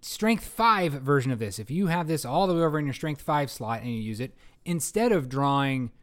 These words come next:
three cards and having to get rid of one, you can choose to snap. And when, when the game tells you to snap, they don't mean to go down an alleyway like a shark or a jet. Instead, what you do is you pick any card available on the display.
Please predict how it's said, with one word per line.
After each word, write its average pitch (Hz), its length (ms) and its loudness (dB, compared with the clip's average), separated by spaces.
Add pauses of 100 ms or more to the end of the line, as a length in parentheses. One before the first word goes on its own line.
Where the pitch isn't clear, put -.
three 165 280 0
cards 143 480 2
and 131 100 -4
having 135 240 -2
to 117 80 -4
get 127 180 -6
rid 123 140 -4
of 104 120 -6
one, 123 420 0 (440)
you 165 140 0
can 165 120 0
choose 165 280 0
to 120 160 -6
snap. 151 480 -4 (380)
And 123 160 -10
when, 120 260 -6
when 123 120 -4
the 117 60 -4
game 156 200 0
tells 160 220 2
you 143 80 0
to 113 160 -6
snap, 190 460 2 (260)
they 139 180 4
don't 214 220 4
mean 151 260 0
to 127 360 0 (280)
go 156 120 6
down 160 180 6
an 147 60 2
alleyway 147 420 4
like 117 180 -4
a - 40 -8
shark 139 360 2
or 117 100 0
a 110 80 -6
jet. 131 720 -2
Instead, 180 440 2
what 139 200 0
you 120 60 -2
do 110 300 0 (340)
is 131 200 0
you 135 100 2
pick - 360 -2
any 165 280 0
card 165 260 4
available 135 400 0
on 123 160 0
the 117 80 -4
display. 101 480 -10